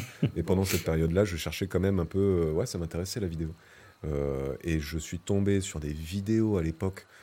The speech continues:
Speaker 2: euh, d'il y a quinze ans, je pourrais pas le dire au micro parce qu'il y a peut-être des enfants qui nous écoutent, mais je suis tombé sur des, euh, je suis tombé sur des pépites. Déjà, il y a quinze ans, ça se faisait. Aujourd'hui, euh, la, la vidéo, bah, c'est comme, c'est comme la vidéo, ce qui me, ce que je trouve dingue,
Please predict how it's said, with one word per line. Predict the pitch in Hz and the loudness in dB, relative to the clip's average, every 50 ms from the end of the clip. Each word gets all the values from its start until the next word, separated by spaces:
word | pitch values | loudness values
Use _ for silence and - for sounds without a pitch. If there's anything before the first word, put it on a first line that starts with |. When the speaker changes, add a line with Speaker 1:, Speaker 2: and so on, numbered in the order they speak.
| - - _ - - | -20 -20 _ -10 -6
Speaker 2:
euh, | 73 76 | -6 -2
d'il | 76 82 | -2 -2
y | |
a | 78 | -2
quinze | 80 - 82 85 82 92 | -2 -2 -2 -2 0 0
ans, | 95 95 92 82 | 0 2 0 0
je | 80 - | -2 -6
pourrais | - 80 78 78 | -6 -6 -6 -4
pas | - 85 82 | -2 -2 -2
le | 85 | 0
dire | 85 87 85 | 0 0 0
au | 82 | 0
micro | 85 85 85 - - 92 | 0 0 -2 0 0 0
parce | - 80 76 - | 0 -2 -6 -8
qu'il | - 71 73 | -8 -6 -6
y | 76 | -6
a | 73 | -6
peut-être | - - 78 78 | -6 -6 -4 -2
des | 82 78 78 | -2 -2 -2
enfants | 78 - - 87 | -4 -4 -6 -8
qui | - - 80 | -6 -4 -4
nous | 78 76 76 92 | -4 -2 -2 -4
écoutent, | 95 - - - - | -4 -4 -6 -8 -8
mais | 80 76 | -8 -10
je | - | -10
suis | - | -8
tombé | - 78 78 78 76 | -8 -6 -6 -6 -6
sur | - - 73 | -8 -10 -10
des, | 71 71 71 71 69 | -8 -6 -6 -6 -6
euh, | 69 69 - - - - - - _ | -8 -10 -14 -18 -20 -20 -20 -20 _
je | - | -20
suis | - - | -12 -8
tombé | - 78 80 85 | -4 -2 -2 -2
sur | - - 76 | -4 -6 -8
des | 71 69 | -10 -8
pépites. | - 92 92 - 113 92 87 | -6 -6 -6 -6 -6 -6 -4
Déjà, | 87 78 92 98 95 | -4 -2 0 2 2
il | |
y | 90 | 2
a | 82 | 2
quinze | - 104 104 104 120 | 2 0 0 0 0
ans, | 117 | -2
ça | 98 - 76 | -4 -6 -10
se | - | -10
faisait. | - 71 73 69 - - - - _ _ - - - - - - - - - - - - - - - - | -10 -10 -10 -12 -12 -16 -20 -20 _ _ -20 -20 -20 -20 -20 -20 -20 -20 -20 -20 -16 -14 -14 -12 -6 -4
Aujourd'hui, | 85 73 78 80 80 82 90 92 92 | -2 0 0 2 2 4 4 6 6
euh, | 85 78 - - - - - - - - | 6 4 0 -4 -12 -20 -20 -12 -6 -6
la, | 87 73 | -4 -4
la | 82 90 90 90 90 | -4 0 2 2 2
vidéo, | 90 90 95 113 123 113 | 2 4 6 6 6 6
bah, | 104 98 | 4 2
c'est | 95 - - | 2 2 0
comme, | - 135 131 127 - - - - - - | 0 0 0 0 -4 -10 -16 -20 -18 -16
c'est | - - | 0 2
comme | 131 123 | 4 6
la | 117 110 | 8 6
vidéo, | 98 98 95 104 113 113 117 110 95 87 | 6 8 8 8 8 8 8 6 4 4
ce | - | 0
qui | - - 92 | 0 0 2
me, | 85 82 82 80 | 2 4 2 2
ce | 78 | 0
que | - - 82 | -4 -8 -10
je | - | -6
trouve | - - 90 - - | -6 -6 -6 -4 -2
dingue, | 80 82 85 98 98 | 2 2 2 2 2